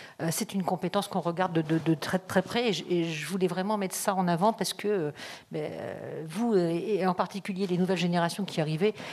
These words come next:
c'est des compétences intrinsèques que vous avez dans vos cursus de formation que peut-être, euh, certains ingénieurs comme moi, plus anciens, n'avaient peu, pas forcément à la base et qu'on a dû acquérir. On a cette transition-là aussi.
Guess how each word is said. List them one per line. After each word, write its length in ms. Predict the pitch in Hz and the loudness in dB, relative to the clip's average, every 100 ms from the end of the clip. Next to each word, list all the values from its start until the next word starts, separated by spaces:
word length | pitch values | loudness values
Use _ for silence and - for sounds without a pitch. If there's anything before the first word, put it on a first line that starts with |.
| - - | -12 -8
c'est 180 | - 185 | -4 2
des 100 | 185 | 2
compétences 560 | 208 196 220 214 196 | 2 2 4 4 0
intrinsèques 460 | 185 - 180 220 208 | -2 0 2 2 2
que 100 | 202 | -2
vous 240 | 175 196 | -2 2
avez 200 | 180 175 | 4 4
dans 120 | 208 175 | 2 0
vos 100 | 160 | 0
cursus 640 | - 214 - 233 - - - | -2 0 0 0 -2 -4 -6
de 140 | 180 | -4
formation 640 | 175 175 175 170 - 226 233 - - - - | -2 0 0 0 0 -2 -4 -8 -16 -12 -4
que 80 | |
peut-être, 580 | 185 202 185 214 208 - - | -2 -2 -2 -2 -2 -10 -6
euh, 400 | 170 156 151 170 | -2 -2 -2 -4
certains 380 | 156 175 - 170 | -6 -8 -4 2
ingénieurs 400 | 175 170 180 180 | 2 4 2 0
comme 220 | - 175 | 0 0
moi, 220 | 180 185 - | 2 2 0
plus 260 | - 214 | -2 0
anciens, 360 | 180 156 - 196 | 0 -2 0 2
n'avaient 260 | 170 151 | 2 0
peu, 200 | 160 - 202 - - - | -2 -2 -6 -6 -6 4
pas 120 | 208 | 6
forcément 500 | - 214 - 214 196 | 6 0 0 0 2
à 80 | 175 | 4
la 120 | 165 | 4
base 220 | 196 214 | 4 2
et 40 | 180 | -2
qu'on 220 | - 175 | -4 0
a 80 | 165 | 0
dû 160 | 190 | 2
acquérir. 500 | 175 - 165 202 185 | 0 0 -4 -4 -2
On 80 | 156 | 0
a 140 | 165 - | 0 -2
cette 320 | - - 226 | -6 0 0
transition-là 580 | - 196 180 - 190 180 | 2 2 2 0 0 0
aussi. 240 | 156 - | -2 -6